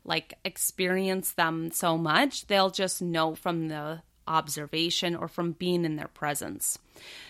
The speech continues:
So again, reflectors, you're meant to experience delight and surprise with variety in life,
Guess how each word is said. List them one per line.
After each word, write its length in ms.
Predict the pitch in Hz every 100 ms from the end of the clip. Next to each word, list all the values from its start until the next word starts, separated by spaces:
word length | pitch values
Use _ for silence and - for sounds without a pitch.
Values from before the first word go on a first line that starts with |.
| - -
So 400 | - 226 208 -
again, 380 | 202 214 190 185
reflectors, 800 | 196 185 - 240 240 240 226 -
you're 420 | 180 170 196 240 262
meant 300 | 247 220 -
to 120 | 190
experience 800 | 180 - 180 180 175 175 170 - 180
delight 640 | 180 170 160 175 202 208 -
and 100 | 196
surprise 720 | 180 196 - 170 170 165 160 -
with 220 | 185 175
variety 880 | - 190 175 170 180 202 202 185 175
in 180 | 165 165
life, 400 | 151 143 131 -